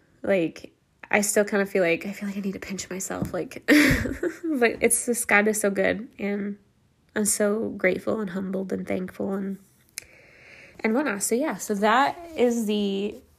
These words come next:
<laughs> long version of what has led me to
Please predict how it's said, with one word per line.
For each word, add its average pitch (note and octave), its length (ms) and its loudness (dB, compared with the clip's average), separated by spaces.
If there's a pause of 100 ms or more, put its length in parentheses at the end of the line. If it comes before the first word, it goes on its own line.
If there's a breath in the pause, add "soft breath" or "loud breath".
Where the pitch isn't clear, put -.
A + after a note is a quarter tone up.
(200)
<laughs> - 800 -10
long A3 460 4
version A3+ 460 0
of G3 360 2
what G3+ 200 6
has G3+ 260 -2
led G3 180 2
me G3+ 160 0
to G3+ 420 -2